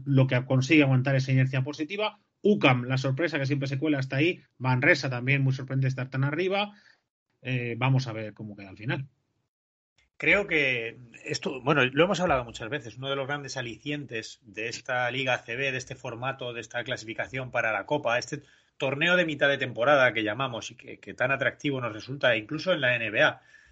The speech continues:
Speaker 2: mm, tiene ciertas cosas buenas. Y es que ahora mismo, por ejemplo, si tú miras hacia abajo,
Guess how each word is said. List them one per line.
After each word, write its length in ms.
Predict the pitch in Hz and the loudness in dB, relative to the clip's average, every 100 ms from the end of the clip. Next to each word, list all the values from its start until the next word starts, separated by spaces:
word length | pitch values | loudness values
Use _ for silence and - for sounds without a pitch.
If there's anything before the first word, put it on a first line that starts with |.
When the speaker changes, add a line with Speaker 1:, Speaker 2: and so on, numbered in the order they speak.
| _ _ _ | _ _ _
Speaker 2:
mm, 280 | 117 107 104 _ | -20 -20 -20 _
tiene 420 | - 196 240 - _ | 0 0 0 -6 _
ciertas 400 | - 190 185 185 | -4 0 2 0
cosas 320 | 160 120 101 | -2 -6 -8
buenas. 340 | 95 87 - 127 | -8 -10 -8 -8
Y 40 | |
es 80 | 131 | 0
que 80 | 190 | 2
ahora 100 | 185 | 2
mismo, 260 | 202 175 | 0 -6
por 140 | 127 117 | -4 -2
ejemplo, 380 | - 180 127 | 0 -2 -4
si 100 | - | -16
tú 140 | 90 139 | -12 -8
miras 240 | 180 175 | -6 -4
hacia 220 | 175 156 | -2 0
abajo, 420 | 151 160 - - | 2 2 0 -14